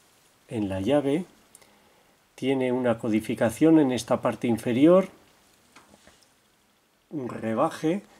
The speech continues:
ya que el cilindro tiene este perno en la parte inferior, es un perno activo que bloquea el giro del rotor.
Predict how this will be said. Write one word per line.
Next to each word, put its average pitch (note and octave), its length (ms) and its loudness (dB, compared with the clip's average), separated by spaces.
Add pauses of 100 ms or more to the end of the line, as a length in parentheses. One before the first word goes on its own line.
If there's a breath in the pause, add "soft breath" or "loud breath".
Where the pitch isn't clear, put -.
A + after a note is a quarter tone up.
(680 loud breath)
ya D3 320 0
que D3 260 2
el C3+ 140 0
cilindro D3 640 2
tiene C#3 540 0 (400)
este D3 400 -2
perno D3 640 0 (600)
en A2 160 -2
la G2+ 120 0
parte C#3 340 -4
inferior, C#3 760 0
es D3 160 -6
un A#2 140 -2
perno A2+ 380 0
activo D3 580 0 (680 loud breath)
que A#2 180 -2
bloquea G#2+ 500 2
el A2+ 140 2
giro B2 340 0
del G#2+ 140 2
rotor. B2 580 -2